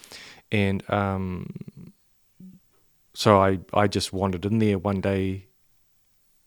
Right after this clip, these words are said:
Not, not even, I just kinda wandered in there 'cause I was like, "Who are these people in my neighbourhood?" <laughs> And, um, and then I was like, "Oh, this is cool," you know, and, and kinda stuck around.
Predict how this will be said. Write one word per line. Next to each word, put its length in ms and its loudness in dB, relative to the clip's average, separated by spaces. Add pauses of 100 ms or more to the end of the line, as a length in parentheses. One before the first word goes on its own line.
(120)
Not, 260 6
not 260 4
even, 380 4
I 100 6
just 200 2
kinda 180 0
wandered 280 -2
in 100 -4
there 120 -2
'cause 200 -8
I 40 0
was 140 -6
like, 160 -12
"Who 120 2
are 60 6
these 200 2
people 220 -2
in 60 0
my 100 0
neighbourhood?" 400 -2
<laughs> 1000 2
And, 280 2
um, 540 -2 (720)
and 140 -2
then 60 -2
I 40 -6
was 100 -12
like, 100 -14
"Oh, 80 -4
this 220 -4
is 100 -8
cool," 280 -8
you 120 -6
know, 140 -4
and, 240 -6
and 400 -10
kinda 180 -8
stuck 280 -10
around. 380 -8